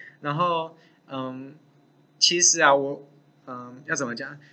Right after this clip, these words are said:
在L B R Y上面有一个属于他自己的虚拟货币，就跟比特币一样。然后你可以自己设定你要看的影片，就是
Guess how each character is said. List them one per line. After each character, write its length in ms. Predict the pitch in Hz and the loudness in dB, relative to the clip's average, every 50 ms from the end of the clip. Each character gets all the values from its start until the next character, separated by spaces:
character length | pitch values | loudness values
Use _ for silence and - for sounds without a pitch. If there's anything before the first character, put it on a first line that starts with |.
| _ _ _ _ _ _ _ _ | _ _ _ _ _ _ _ _
在 220 | - 220 202 170 | 6 8 8 8
L 260 | - 147 139 131 131 | 6 2 -2 -2 -2
B 200 | 131 131 151 156 | -2 0 0 0
R 180 | 156 143 135 127 | 4 4 4 4
Y 180 | 123 127 127 131 | 6 4 4 4
上 180 | - 156 143 | 4 4 4
面 220 | 139 139 139 139 123 | 2 0 -4 -4 -4
有 180 | 120 113 110 | -4 -4 -4
一 80 | 113 110 | -4 -4
个 340 | - 120 113 110 110 110 117 | -2 -2 -2 -2 -2 -2 -2
属 280 | - - - 127 117 | -2 -2 -2 -4 -6
于 40 | 113 | -6
他 160 | 117 - 131 | -4 -4 -2
自 120 | 127 139 135 | -2 -2 -4
己 120 | 123 120 | -4 -4
的 80 | 113 113 | -2 -2
虚 160 | - - 123 | -2 -2 -2
拟 100 | 113 110 | -4 -10
货 180 | - - 117 | -8 -8 -8
币， 100 | 107 113 | -8 -6
就 140 | 107 135 135 | -6 -4 -2
跟 160 | 135 147 147 | 0 0 0
比 120 | 147 139 104 | 0 -4 -8
特 180 | - 123 117 | -6 -6 -8
币 280 | 101 - 110 104 95 - _ - 98 - | -6 -6 -10 -10 -12 -16 _ -20 -20 -20
一 40 | |
样。 140 | 104 107 - - _ _ - - - _ _ | -20 -20 -20 -20 _ _ -20 -20 -20 _ _
然 140 | - 151 160 | 6 6 6
后 60 | 180 | 6
你 120 | 185 165 139 | 6 2 0
可 180 | - - 160 | 2 2 2
以 60 | 139 | 2
自 120 | 131 - 156 | 2 4 2
己 80 | 139 | 4
设 260 | 117 - - 151 139 127 | 6 6 4 4 2 -2
定 240 | 135 135 131 120 | -2 -4 -4 -4
你 80 | 117 113 | -8 -10
要 200 | 113 117 120 123 | -10 -12 -14 -10
看 280 | - - - - 120 113 | -8 -6 -4 -4 -4 -6
的 300 | 113 110 107 104 107 - - | -10 -10 -12 -12 -16 -16 -14
影 180 | 127 107 101 | -14 -14 -14
片， 260 | - - - 131 117 117 | -14 -8 -8 -8 -8 -6
就 120 | 123 160 | -4 -4
是 160 | 175 180 175 | -4 -4 -8